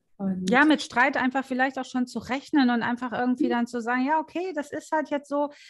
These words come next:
Speaker 2: es wird so sein, dass irgendwie jeder eine andere Idee davon hat. Durchatmen, begleiten, ne, dabei sein, eine Hand anbieten, vielleicht
Speaker 1: Mhm.
Speaker 2: das Mehl einfach wegzuputzen, nicht zu schreien oder zu sagen,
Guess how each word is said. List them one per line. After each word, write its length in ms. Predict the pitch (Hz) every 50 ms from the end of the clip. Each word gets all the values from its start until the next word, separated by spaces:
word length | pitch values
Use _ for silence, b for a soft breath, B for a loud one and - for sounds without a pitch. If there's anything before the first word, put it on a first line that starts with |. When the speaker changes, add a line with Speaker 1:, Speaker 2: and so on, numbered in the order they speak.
| B B B B
Speaker 2:
es 180 | 254 247 - 233
wird 180 | 285 320 320
so 120 | 320 269 262
sein, 400 | 233 254 269 277 302 302 285 269
dass 180 | 262 254 -
irgendwie 760 | - 254 262 269 262 262 262 254 254 254 240 - - 247 254 240
jeder 240 | 233 254 254 262 262
eine 200 | 254 247 226 214
andere 420 | 240 254 262 254 254 240 240 226
Idee 360 | - 240 233 202 190 214 247 269
davon 380 | 277 277 269 - 269 262 247 254
hat. 140 | 262 262 B B B B B B B B B B B _ _ B B B B B B B B B _ _ _ _
Durchatmen, 1120 | 240 262 277 285 269 - - 226 240 240 240 240 247 240 240 233 233 233 233 233 - _ _ _ _ _ _ _ _ _
begleiten, 1000 | - 196 165 220 233 226 226 233 233 233 - 226 220 220 214 214 214 220 214 - _ _ _ _ _ _ _ _ _ _
ne, 200 | 220 240 254 262
dabei 420 | 233 233 214 220 240 240 233 233 233
sein, 560 | 226 220 214 214 202 208 208 214 214 196 - _ _
eine 140 | 226 233 208
Hand 240 | 240 240 247 240 -
anbieten, 840 | 214 214 208 202 - 214 208 208 - - 214 202 202 208 202 - _ _ _ _
vielleicht 280 | _ 226 233 233 226 226
Speaker 1:
Mhm. 20 |
Speaker 2:
das 160 | 226 226 -
Mehl 220 | 240 233 240 233 -
einfach 340 | - 220 - 233 226 -
wegzuputzen, 720 | 226 220 220 _ - 220 - - 220 214 - - 220 226 226
nicht 240 | 233 240 233 - -
zu 100 | - 220
schreien 400 | - - - 202 208 208 208 214
oder 300 | 202 196 185 - 196 196
zu 140 | - - 208 190
sagen, 420 | 190 208 196 196 196 196 202 185